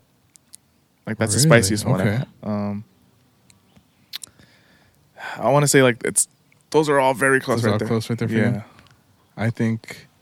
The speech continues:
Speaker 2: I, I think for me, the number one answer is Popeyes.
Speaker 1: Mm-hmm.
Speaker 2: I think the chicken's, like, juicy, the breading, the, everything about it, the bread.
Speaker 1: Yeah.
Speaker 2: Um, I recently tried the Jack in the Box one.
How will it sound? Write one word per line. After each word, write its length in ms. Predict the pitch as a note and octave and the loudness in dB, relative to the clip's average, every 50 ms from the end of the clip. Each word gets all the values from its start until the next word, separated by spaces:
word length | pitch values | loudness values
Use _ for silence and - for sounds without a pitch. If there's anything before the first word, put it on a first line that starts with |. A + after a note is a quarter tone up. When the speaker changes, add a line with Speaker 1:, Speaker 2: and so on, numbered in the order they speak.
| _ _ _ - | _ _ _ -6
Speaker 2:
I, 60 | - A2 - - | -6 -6 -4 -4
I 60 | - | 0
think 220 | D#3+ D3+ G3 G3+ F#3+ | 4 6 6 6 6
for 120 | - E3+ | 6 6
me, 360 | D3 D3 D3 D3+ D3 D3 - - _ _ _ _ _ _ _ _ _ _ - A#2 - | 8 8 8 8 8 6 4 0 _ _ _ _ _ _ _ _ _ _ -14 -12 -8
the 220 | D3 C#3 C3 B2 | 0 4 6 8
number 240 | B2+ B2+ B2 B2 B2 | 10 8 8 8 8
one 160 | A#2 A2+ G2+ | 8 8 8
answer 320 | F#2 G#2+ G#2 G#2+ - A#2 | 6 4 4 4 4 4
is 120 | G#2+ G2+ G2 | 4 2 2
Popeyes. 560 | - - G2 F2+ - A2 A2 C3+ C#3+ - - | 2 2 2 2 4 2 2 0 0 -4 -4
Speaker 1:
Mm-hmm. 240 | - B2 A#2+ A2+ G#2 G#2 - _ _ _ _ - | -4 -4 -2 -2 -4 -6 -8 _ _ _ _ -4
Speaker 2:
I 80 | G#2+ G2+ | -4 -2
think 300 | - - G#2 G2+ G#2+ - - - _ - - _ _ _ _ _ _ _ _ _ | 0 0 -2 -2 -4 -8 -16 -20 _ -20 -20 _ _ _ _ _ _ _ _ _
the 100 | - G#2 | 0 0
chicken's, 440 | G#2 - - - A#2 A2 - A#2 G#2+ | 0 2 2 2 2 2 2 0 2
like, 140 | G#2 G2 G2 | 0 0 0
juicy, 480 | - A2 A2 G2+ - - - A2 G#2+ G#2+ | 0 0 0 0 0 0 2 2 2 2
the 120 | G2+ G2 | 0 0
breading, 640 | F#2 G2 G2 G2+ G2 G2+ G2 G2 G2 G2+ G#2 G#2+ A2 | 0 2 2 2 2 2 0 0 -2 -4 -6 -8 -8
the, 320 | - F2 E2+ E2+ - - - - - - - _ _ _ - | -6 -6 -6 -4 -6 -8 -12 -14 -18 -20 -20 _ _ _ 2
everything 280 | A2 A2 A2 G#2+ G2+ | 2 4 4 2 2
about 240 | G2 F#2 F#2 G2+ G#2+ | 0 2 2 2 2
it, 80 | E2+ - | 2 0
the 60 | G2+ | 0
bread. 400 | G2 G2+ G2 G2 G2 G2+ G#2 G2 - _ _ _ _ _ _ | 0 0 0 0 0 -4 -6 -12 -16 _ _ _ _ _ _
Speaker 1:
Yeah. 200 | A#2+ A2+ G#2+ F#2+ - _ _ _ _ _ _ _ _ _ _ - - _ _ _ _ _ _ _ _ _ _ _ | 0 0 0 0 -4 _ _ _ _ _ _ _ _ _ _ -20 -20 _ _ _ _ _ _ _ _ _ _ _
Speaker 2:
Um, 600 | - A2+ A2 G#2 G2+ G2 F#2+ F#2+ F#2 F#2+ G#2 G#2 - _ _ _ _ _ _ _ _ - - - | 0 2 4 4 4 4 2 0 -2 -2 -6 -10 -12 _ _ _ _ _ _ _ _ -18 -6 -2
I 80 | A2 | 2
recently 400 | A2+ A2+ A#2+ C#3+ - D3+ C#3 C3+ B2+ | 4 4 4 4 6 6 6 4 4
tried 200 | - C#3 B2+ A#2 | 4 4 2 2
the 80 | G2 | 2
Jack 240 | F#2 - F#2+ F#2+ - | 0 0 0 0 0
in 60 | - | 0
the 60 | C#3 | 2
Box 280 | C3 C3+ C3+ C#3+ - - | 2 2 2 2 0 0
one. 420 | C#3+ D3 D#3 E3+ F3 E3 D#3 D3+ | 2 2 4 4 4 2 2 -2